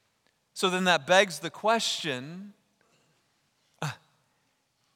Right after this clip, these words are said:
if you're a Christian and the Spirit's in you, how do you walk according to the Spirit? Paul's gonna tell us. So stand up as we read God's word.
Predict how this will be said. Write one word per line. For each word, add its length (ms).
if 120
you're 160
a 40
Christian 760
and 160
the 60
Spirit's 480
in 240
you, 200
how 300
do 100
you 240
walk 760
according 420
to 60
the 100
Spirit? 540
Paul's 240
gonna 160
tell 280
us. 140
So 120
stand 360
up 180
as 160
we 140
read 260
God's 280
word. 400